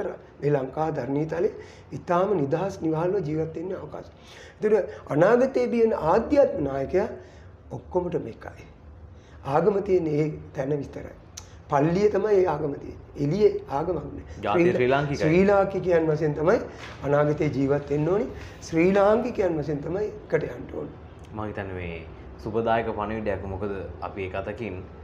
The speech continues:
Speaker 2: ජාතිකත්වය කියන දේත් එක්ක අපි කොටු වෙලා ඉන්නවා. ආගම්වාදයත් එක්ක අපි කොටු වෙලා ඉන්නවා. මේ සියල්ලන්ගෙන් වැටකන රටක් බවට, ජාතියක් බවට, මිනිසුන් බවට මේ රටේ මිනිස්සු පත් වෙලා ඉවරයි. මම හිතන්නේ මේ සියල්ල කළේ දේශපාලකයා. මං හරි?
Speaker 1: හරියට හරි.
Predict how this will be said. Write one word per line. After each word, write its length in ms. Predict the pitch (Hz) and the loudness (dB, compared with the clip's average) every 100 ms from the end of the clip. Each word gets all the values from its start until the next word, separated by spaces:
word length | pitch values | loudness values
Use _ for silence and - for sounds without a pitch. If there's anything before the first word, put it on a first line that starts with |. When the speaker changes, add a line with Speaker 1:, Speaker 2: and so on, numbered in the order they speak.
| - - - 85 | -18 -18 -14 -2
Speaker 2:
ජාතිකත්වය 680 | 98 110 113 117 117 120 113 - - | 0 0 -2 -4 -4 -2 -2 -2 -10
කියන 300 | - 113 110 | -10 -8 -6
දේත් 260 | 110 110 120 | -4 -4 -6
එක්ක 200 | 101 - 113 | -8 -8 -8
අපි 160 | 104 104 | -8 -8
කොටු 220 | 107 92 | -8 -6
වෙලා 200 | 95 78 73 | -8 -10 -14
ඉන්නවා. 240 | 76 - - - - | -16 -18 -18 -14 -4
ආගම්වාදයත් 840 | 92 107 110 110 110 104 110 - | -2 -2 -6 -2 -2 -2 -6 -8
එක්ක 160 | 107 - | -10 -8
අපි 140 | 98 | -8
කොටු 240 | 92 90 85 | -10 -12 -12
වෙලා 220 | 71 64 | -12 -14
ඉන්නවා. 300 | 95 95 101 | -16 -16 -10
මේ 160 | 113 113 | -8 -8
සියල්ලන්ගෙන් 680 | 104 101 113 123 127 123 107 | -8 -6 -4 -4 -2 -4 -4
වැටකන 420 | 98 123 127 131 120 | -6 -4 -4 -2 -2
රටක් 320 | 104 123 110 113 | -4 -4 -6 -2
බවට, 300 | 117 120 107 | -2 -2 -4
ජාතියක් 440 | 98 104 110 107 | -4 -6 -6 -6
බවට, 280 | 107 113 113 | -4 -4 -4
මිනිසුන් 320 | 104 104 117 113 | -8 -8 -6 -2
බවට 280 | 120 117 85 104 - - - - | 0 -2 -6 -10 -14 -20 -18 -6
මේ 100 | 101 | -4
රටේ 220 | 98 107 | -4 -6
මිනිස්සු 260 | 95 95 | -8 -10
පත් 260 | 95 87 87 | -10 -10 -8
වෙලා 160 | 95 92 | -8 -6
ඉවරයි. 240 | 85 85 | -8 -8
මම 120 | 117 | -6
හිතන්නේ 200 | 160 185 | -2 -2
මේ 180 | 175 175 | 0 -2
සියල්ල 320 | 165 160 165 | -2 -2 0
කළේ 200 | 170 175 | -2 -2
දේශපාලකයා. 640 | 160 160 165 156 98 - - - - - - - | -2 -4 -4 -4 -4 -10 -18 -20 -20 -20 -20 -14
මං 120 | 123 | -10
හරි? 160 | 131 110 85 - - - - - | -10 -10 -16 -20 -20 -20 -20 -20
Speaker 1:
හරියට 300 | - 120 - | -12 -12 -12
හරි. 200 | - - | -16 -18